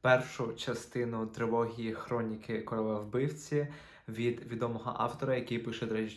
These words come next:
третю частину вже одинадцять років, мені здається. Проте зараз ми про це поговоримо. Залишайтесь зі мною, якщо вам дійсно цікаво дізнатися відгук на цю книгу. Обіцяю, що я буду мінімалізувати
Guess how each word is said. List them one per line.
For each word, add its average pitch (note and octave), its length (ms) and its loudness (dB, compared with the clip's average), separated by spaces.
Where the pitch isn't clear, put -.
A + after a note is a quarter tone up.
третю A2 240 0
частину A#2 440 -4
вже A2 140 -2
одинадцять A2 460 -2
років, A#2+ 380 0
мені D3+ 200 2
здається. D3+ 680 4
Проте C3 600 4
зараз A#2 300 2
ми A2+ 60 -4
про - 120 -4
це A2 120 -4
поговоримо. C#3 840 2
Залишайтесь B2 580 0
зі A#2 60 -4
мною, E3 500 0
якщо A#2 300 -4
вам A2+ 260 -4
дійсно A#2 300 -6
цікаво A#2+ 540 -4
дізнатися A#2 520 -4
відгук A#2 440 -6
на A2 220 -4
цю - 160 -8
книгу. A2 360 -8
Обіцяю, A2 440 0
що - 220 -4
я A2+ 100 2
буду A2 280 -4
мінімалізувати A#2 840 -4